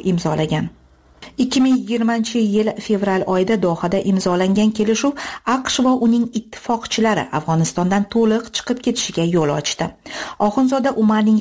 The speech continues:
to'ng'ich o'g'li Mulla Yoqubni o'z o'rinbosari etib tayinlagan. Shuningdek, Haqqoniy tarmog'i rahbari Sirojiddin Haqqoniy bilan bir qatorda unga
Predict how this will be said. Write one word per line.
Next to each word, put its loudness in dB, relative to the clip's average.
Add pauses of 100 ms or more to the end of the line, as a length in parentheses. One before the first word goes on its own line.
to'ng'ich 0 (160)
o'g'li 0 (120)
Mulla 2 (120)
Yoqubni 2 (500)
o'z 0 (140)
o'rinbosari 2 (120)
etib -6
tayinlagan. 2 (180)
Shuningdek, 2 (100)
Haqqoniy 0 (300)
tarmog'i 0
rahbari -2
Sirojiddin 2 (100)
Haqqoniy 0
bilan 2 (420)
bir 0 (120)
qatorda 0 (120)
unga 4